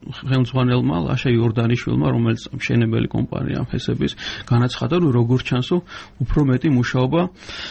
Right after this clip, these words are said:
გვჭირდება ხალხთანო. და გუშინ შეგ-, შეგვატყობინეს ასეთი რამ, რაში გამოიხატება ეს ხალხის მშენებლობა. დადიან კარდაკარ, მისი წარმომადგენლები ხევში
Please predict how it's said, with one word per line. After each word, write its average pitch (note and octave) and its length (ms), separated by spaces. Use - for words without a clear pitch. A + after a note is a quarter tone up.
გვჭირდება C3 560
ხალხთანო. - 540
და G#3+ 200
გუშინ F#3+ 460
შეგ-, B2+ 440
შეგვატყობინეს B2+ 800
ასეთი A#2+ 360
რამ, D3 200
რაში B2 260
გამოიხატება A#2+ 720
ეს C#3 140
ხალხის - 260
მშენებლობა. C3 520
დადიან C#3 440
კარდაკარ, A#2+ 640
მისი C#3+ 260
წარმომადგენლები A#2+ 1000
ხევში C#3+ 500